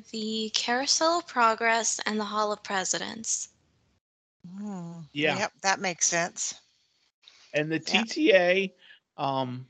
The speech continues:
Speaker 3: said thirty-five minutes, but it wasn't thirty-five minutes, so that was nice. We rode
Speaker 1: Mm-hmm.
Speaker 3: that a couple times.
Speaker 2: Oh, I love the
Speaker 3: Um,
Speaker 2: T T A. Yay.
Speaker 3: yeah.
Speaker 2: Glad you got to
Speaker 3: Oh.
Speaker 2: ride that at least. Oh, I
Speaker 3: I
Speaker 2: wanna
Speaker 3: am
Speaker 2: ask
Speaker 3: too.
Speaker 2: you specifically about some certain attractions.
Speaker 3: Okay.
Speaker 1: Yeah.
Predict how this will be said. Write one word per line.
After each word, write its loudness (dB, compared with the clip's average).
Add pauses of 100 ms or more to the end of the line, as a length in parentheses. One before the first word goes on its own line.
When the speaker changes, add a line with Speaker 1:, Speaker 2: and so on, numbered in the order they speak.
(160)
Speaker 3:
said 2
thirty-five 4
minutes, -4
but 0
it 0
wasn't 0
thirty-five -4
minutes, -8
so -6
that 4
was -4
nice. -4
We -6
rode 0
Speaker 1:
Mm-hmm. -4
Speaker 3:
that 0
a -2
couple -4
times. -16 (140)
Speaker 2:
Oh, 6
I 6
love 2
the 4
Speaker 3:
Um, -4
Speaker 2:
T -
T -8
A. -4
Yay. -2 (280)
Speaker 3:
yeah. -2
Speaker 2:
Glad 4
you 0
got 4
to 4
Speaker 3:
Oh. 10
Speaker 2:
ride 6
that -8
at -20
least. -12 (140)
Oh, 8
I 8
Speaker 3:
I 8
Speaker 2:
wanna 8
Speaker 3:
am 2
Speaker 2:
ask 6
Speaker 3:
too. 6
Speaker 2:
you 6
specifically 0
about 2
some -6 (260)
certain -2
attractions. -2 (680)
Speaker 3:
Okay. 2
Speaker 1:
Yeah. 4